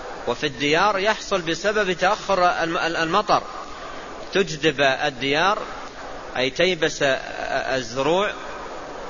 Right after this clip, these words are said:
والماشية تتضرر وربما تهلك، وييبس الضرع، ضرع الماشية، فلا يوجد فيه الحليب لأنها لا تجد الماء ولا تجد الطعام،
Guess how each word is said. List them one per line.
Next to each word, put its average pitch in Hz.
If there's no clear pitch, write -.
والماشية 139
تتضرر 165
وربما 139
تهلك، 190
وييبس 143
الضرع، 151
ضرع 135
الماشية، 180
فلا 143
يوجد 143
فيه 151
الحليب 160
لأنها 147
لا 160
تجد 147
الماء 156
ولا 131
تجد 143
الطعام، 180